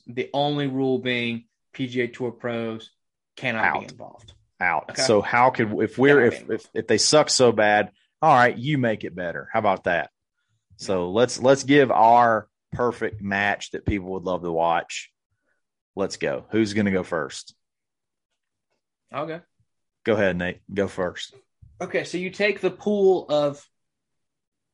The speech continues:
Speaker 1: of guys that are, um,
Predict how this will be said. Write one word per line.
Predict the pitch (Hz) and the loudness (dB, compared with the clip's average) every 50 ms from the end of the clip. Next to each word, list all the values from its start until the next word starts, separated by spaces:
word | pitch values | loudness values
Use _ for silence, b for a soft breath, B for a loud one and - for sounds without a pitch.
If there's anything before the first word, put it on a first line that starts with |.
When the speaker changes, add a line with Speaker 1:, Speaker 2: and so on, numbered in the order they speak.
| _ _ _ _ _ _ - 139 | _ _ _ _ _ _ -10 -8
Speaker 1:
of | 143 143 135 - | -8 -8 -6 -4
guys | 143 139 139 135 135 131 - - | -2 -2 -2 -2 -4 -6 -6 -6
that | 139 135 127 | -6 -4 -2
are, | 127 123 120 117 117 _ _ _ _ _ _ _ - | -2 -4 -4 -6 -8 _ _ _ _ _ _ _ -6
um, | - 123 123 117 113 110 107 107 104 101 101 104 | -4 -2 -2 -2 -2 -4 -6 -8 -10 -12 -16 -20